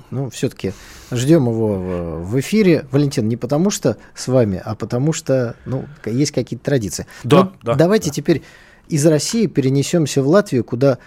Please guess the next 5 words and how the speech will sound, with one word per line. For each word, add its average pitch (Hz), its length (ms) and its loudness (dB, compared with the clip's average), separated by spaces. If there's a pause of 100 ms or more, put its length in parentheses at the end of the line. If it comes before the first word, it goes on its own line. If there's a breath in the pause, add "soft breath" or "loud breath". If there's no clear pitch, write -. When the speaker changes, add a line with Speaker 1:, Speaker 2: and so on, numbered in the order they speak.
(240 soft breath)
Speaker 1:
Владимир 127 420 0
Варсобин 135 560 0 (340 soft breath)
не 147 220 4
поехал 190 600 -2 (680 soft breath)
и, 127 360 2